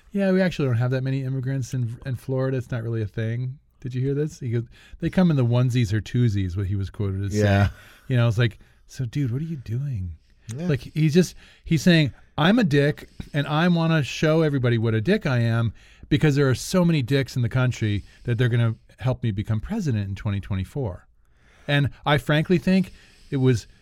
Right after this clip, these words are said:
Speaker 1: I would never wish this on the people that he inflicted this upon, but in the end, good,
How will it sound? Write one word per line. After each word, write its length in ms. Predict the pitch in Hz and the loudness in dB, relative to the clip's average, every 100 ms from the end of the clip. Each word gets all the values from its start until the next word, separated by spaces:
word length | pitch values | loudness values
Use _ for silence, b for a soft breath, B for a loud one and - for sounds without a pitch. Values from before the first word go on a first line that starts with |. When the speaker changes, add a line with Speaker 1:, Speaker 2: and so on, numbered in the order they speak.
| b b - | b b -4
Speaker 1:
I 100 | 123 | 0
would 140 | 123 | 2
never 180 | 131 120 | 2 2
wish 280 | 117 117 - | 2 0 -2
this 180 | 143 143 | -2 -2
on 100 | 120 | -2
the 80 | |
people 240 | 117 120 123 | -2 -2 -2
that 120 | 120 | 0
he 320 | 107 117 117 | 0 -2 -2
inflicted 420 | 104 98 110 - 123 | -6 -4 -6 -4 -4
this 160 | 135 143 | -4 -4
upon, 400 | 156 156 160 127 b - | -4 -2 -2 -4 b -6
but 120 | 113 - _ - _ - | -6 -8 _ -20 _ -8
in 120 | 139 123 | 0 2
the 140 | 120 | 2
end, 320 | 117 139 160 - | 2 0 -2 -6
good, 240 | 120 104 | -2 -2